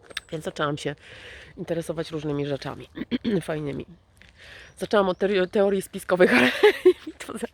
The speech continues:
zaszkodziło mi to, bo jestem bardzo, e, wysoko jestem wrażliwa i takie coś po prostu po przeczytaniu takiej książki, no to, e, lęki miałam, tak? I musiałam sobie, e, i potem sobie zdałam sprawę z tego, że muszę, znaczy, że, e, w moim przypadku jest tak,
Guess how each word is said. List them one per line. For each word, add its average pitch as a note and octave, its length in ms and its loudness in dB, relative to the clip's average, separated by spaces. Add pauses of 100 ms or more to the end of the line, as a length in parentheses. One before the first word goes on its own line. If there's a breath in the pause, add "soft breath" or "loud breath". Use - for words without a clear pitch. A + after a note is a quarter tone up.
(300 loud breath)
zaszkodziło A#3+ 480 2
mi F#3 100 -2
to, A3+ 100 2
bo G#3 100 0
jestem G#3+ 340 0
bardzo, F#3 600 4
e, E3 240 2 (540 loud breath)
wysoko G#3+ 340 2
jestem G3 260 0
wrażliwa F3+ 600 0
i F3 200 -2
takie F#3+ 280 -4
coś E3+ 240 0
po E3+ 140 -6
prostu F3+ 300 -8
po E3 140 -6
przeczytaniu G3 460 -8
takiej F3 220 -6
książki, D#3 400 -4
no E3+ 100 0
to, F#3+ 320 2
e, F#3 100 4
lęki G3+ 420 0
miałam, A#2 300 -6
tak? D#3+ 160 -16 (1400 loud breath)
I E3 60 -8
musiałam D3+ 440 -2
sobie, D#3 240 -4
e, D3+ 40 -6 (240)
i F3 80 -12
potem A3 200 -2
sobie F#3 220 -6
zdałam E3 200 2
sprawę D#3+ 300 -8
z - 40 -14
tego, A3+ 220 -2
że D#3+ 120 0
muszę, A3 380 0 (420 loud breath)
znaczy, F3 240 -2
że, E3+ 320 2
e, D#3 200 0
w D#3+ 120 -14
moim A#3 220 0
przypadku - 420 -8
jest C3+ 180 -10
tak, C3+ 340 -8